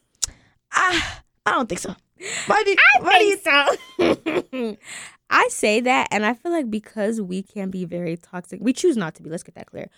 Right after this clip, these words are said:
Speaker 2: We choose not
Speaker 1: Oh,
Speaker 2: to be.
Speaker 1: we
Speaker 2: We can
Speaker 1: can't.
Speaker 2: be.
Speaker 1: Oh, yes.
Speaker 2: No, like
Speaker 1: I could be horrific.
Speaker 2: N-
Speaker 1: I could be nasty. What?
Speaker 2: Let me tell you something.
Speaker 1: I could
Speaker 2: The day that I decide, you know what? You gonna remember my name. You gonna remember my name and my face and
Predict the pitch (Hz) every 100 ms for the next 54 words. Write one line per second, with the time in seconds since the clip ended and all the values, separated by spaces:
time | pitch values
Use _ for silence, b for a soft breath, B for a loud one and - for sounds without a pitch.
0 | B - 208 226 240 254 254 262 247 220
1 | 185 190 247 285 - 254 262 262 202 190
2 | 190 175 330 349 233 - 202 202 269 302
3 | 277 220 220 226 226 196 185 285 349 330
4 | 320 285 247 277 302 294 202 - - _
5 | 247 240 - - 277 269 233 240 269 302
6 | 302 302 - 262 220 - 185 220 311 330
7 | 320 285 453 523 440 370 359 277 247 208
8 | 190 180 _ - 539 - - - B B
9 | B _ - 185 165 220 330 262 - 208
10 | 262 220 - 240 220 196 202 _ - 226
11 | 294 302 294 330 311 - 254 214 170 165
12 | 170 180 180 165 160 165 170 - - -
13 | 294 220 190 202 196 170 175 175 190 214
14 | 208 180 175 180 208 - 185 185 - 165